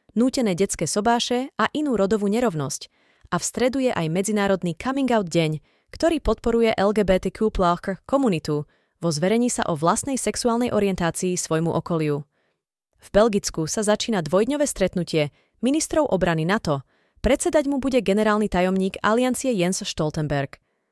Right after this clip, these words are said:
Hlavnou témou bude vojna na Ukrajine, vrátane účasti švédskeho ministra obrany a ukrajinskej delegácie. Kvartálne výsledky hlási predajca špičkovej spotrebnej elektroniky z Dánska, Bang Olufsen.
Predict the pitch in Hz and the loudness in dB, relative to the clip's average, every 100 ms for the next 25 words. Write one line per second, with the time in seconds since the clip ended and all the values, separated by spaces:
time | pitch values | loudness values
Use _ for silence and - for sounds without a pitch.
0 | _ _ _ _ 262 302 269 196 175 170 | _ _ _ _ 0 2 2 0 -2 -2
1 | 160 156 170 147 208 294 302 285 196 170 | -2 0 0 0 0 0 -2 -4 -2 -2
2 | 147 143 139 147 _ _ - 214 214 247 | -2 -2 -6 -8 _ _ 0 2 2 0
3 | 240 202 220 202 190 - 190 233 285 254 | -2 -2 -4 -4 -4 -2 0 0 -2 -2
4 | 208 202 - 226 160 165 160 170 - 214 | 0 -2 -2 -2 -2 -2 -2 -4 -4 -4
5 | 190 180 156 151 - 160 151 147 143 - | -4 -2 -2 -2 -4 -2 -2 -2 -4 -4
6 | 156 139 - _ _ _ _ _ _ - | -4 -4 -8 _ _ _ _ _ _ -2
7 | 226 262 285 277 233 170 - 165 - 160 | -2 0 -4 -4 -2 -2 -4 -6 -6 -6
8 | - 202 214 - - 254 262 254 - - | -4 0 0 0 -2 0 0 -2 -6 -8
9 | - 294 - 302 277 - 175 180 175 170 | -4 -4 -2 -2 -2 -4 -4 -2 -2 -2
10 | 185 202 - 196 190 180 143 165 180 - | 0 0 0 -2 -2 -4 -2 -2 -2 -4
11 | 143 165 160 165 180 190 196 - 165 147 | -6 -6 -2 0 0 -2 -4 -2 -4 -4
12 | - 139 143 | -6 -6 -10